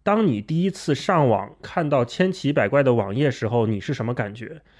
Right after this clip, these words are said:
你第一次打开 Google，Google 还没有被强的时候，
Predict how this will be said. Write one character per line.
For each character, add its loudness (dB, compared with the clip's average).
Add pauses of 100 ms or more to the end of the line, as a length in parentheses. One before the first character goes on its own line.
(380)
你 2
第 -2
一 0
次 0
打 -2
开 0
Google，Google 4
还 0
没 2
有 2
被 0
强 -6
的 0
时 -6
候， 0